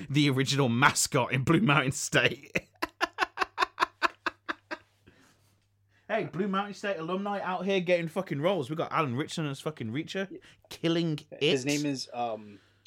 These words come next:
Speaker 2: Young Mazzino.
Speaker 1: Young Mazzino. I knew it was, like, I don't wanna say something stupid, but come on, man. Who names their kid <laughs> Young? Like,
Speaker 2: <laughs>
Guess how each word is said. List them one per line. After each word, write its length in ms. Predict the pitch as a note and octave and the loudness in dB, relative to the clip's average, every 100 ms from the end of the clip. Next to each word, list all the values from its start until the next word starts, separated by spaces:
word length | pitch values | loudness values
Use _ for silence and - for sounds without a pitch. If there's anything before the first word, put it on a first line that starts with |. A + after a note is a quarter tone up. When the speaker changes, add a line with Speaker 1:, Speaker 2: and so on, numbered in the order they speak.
| _ | _
Speaker 2:
Young 460 | - A#2+ C3+ D#3 F3 | -16 -2 0 2 0
Mazzino. 440 | C3+ A#2 B2+ A2+ F#2 | -2 -4 -6 -6 -10
Speaker 1:
Young 480 | - C3 F3+ G3+ G#3 | -8 2 4 6 4
Mazzino. 460 | F#3+ D3 F3+ E3+ C3+ | 2 2 2 4 2
I 120 | D3+ | 2
knew 340 | E3 F#3+ G#3 | 4 2 2
it 20 | E3+ | -2
was, 280 | - - - D3+ | -8 -16 -20 -12
like, 280 | E3+ - - _ | -10 -10 -14 _
I 40 | |
don't 100 | D#3 | -12
wanna 140 | F#3+ F3+ | -10 -8
say 120 | D3 | -8
something 220 | A#2 C3+ | -4 -6
stupid, 760 | G2 - - D#3+ F#3 F#3 A3+ A3 | -6 -8 -2 4 4 4 -2 0
but 280 | D#3+ C#3+ - - _ _ _ _ _ _ - | 2 2 -2 -18 _ _ _ _ _ _ -6
come 140 | F#3+ | 0
on, 100 | B2 | 0
man. 180 | F#2 F#2 - _ _ _ _ _ _ _ _ | 0 -6 -12 _ _ _ _ _ _ _ _
Who 100 | _ | _
names 320 | G3+ F3 E3+ D3 | 4 6 4 4
their 80 | |
kid 280 | A#2 E3 B2+ | 2 2 0
<laughs> 40 | F#2 | 0
Young? 320 | A#2 A2+ F#2+ - - _ _ _ _ _ _ _ _ _ - - - _ _ _ - - _ _ _ _ _ | 2 2 0 -4 -14 _ _ _ _ _ _ _ _ _ -20 -20 -20 _ _ _ -18 -18 _ _ _ _ _
Like, 320 | - B2+ A2 - - - | -2 0 0 -4 -10 -8
Speaker 2:
<laughs> 800 | F3+ - - - _ _ _ - | -10 -8 -14 -14 _ _ _ -8